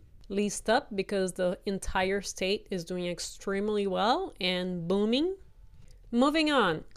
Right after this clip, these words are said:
what is the state of office today? I'm hearing that more and more companies are requiring three days in the office, and some are even requiring five days in the office, such as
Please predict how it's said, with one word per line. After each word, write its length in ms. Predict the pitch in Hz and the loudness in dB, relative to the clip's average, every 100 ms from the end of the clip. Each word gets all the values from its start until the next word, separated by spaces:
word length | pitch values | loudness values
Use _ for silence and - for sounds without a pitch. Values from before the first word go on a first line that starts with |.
| - - | -18 -6
what 360 | 190 220 339 - 277 | 2 4 4 0 0
is 160 | 285 | 2
the 160 | 294 254 | 2 0
state 340 | - 254 254 | 4 4 4
of 220 | 233 220 - - | 2 2 0 2
office 520 | 226 254 240 - - | 2 2 0 0 -2
today? 460 | - 175 165 - - - - - | -2 0 -2 -6 -14 -20 -16 -2
I'm 180 | 220 254 | 0 0
hearing 400 | 269 262 262 254 | 0 0 2 4
that 280 | 214 - 208 | 2 2 -4
more 280 | 196 208 | 0 2
and 120 | 233 233 | 2 2
more 160 | 247 | 0
companies 540 | 240 202 190 208 202 185 | 0 -4 -2 0 0 2
are 400 | 185 208 220 - - - | 4 4 2 -2 -8 2
requiring 800 | 214 214 - 180 185 180 185 190 - - - - - | 2 2 0 0 0 -4 -6 -8 -14 -20 -20 -20 -8
three 500 | 208 214 226 240 254 | -2 2 4 4 4
days 380 | 208 208 214 208 | 6 8 8 8
in 120 | 208 | 4
the 140 | 202 180 | 2 4
office, 720 | 170 165 185 196 - - - 196 | 2 2 -2 0 0 0 -4 -4
and 240 | 180 180 | -4 -4
some 400 | - 208 196 202 | -6 -2 -2 -2
are 220 | 208 196 - | -4 -6 -2
even 340 | 208 190 196 | -2 -2 -2
requiring 720 | 185 180 - 185 185 185 185 - - | -4 -6 0 2 2 0 -4 -8 0
five 280 | 240 339 247 | 4 4 4
days 260 | 190 185 | 4 2
in 100 | 185 - - | -2 -6 -10
the 140 | - 165 | -2 0
office, 640 | 160 - 196 226 - - - - - - | 0 0 -4 -2 -6 -12 -16 -20 -20 -18
such 420 | - - 196 - | -8 0 0 0
as 260 | 196 180 | -2 -2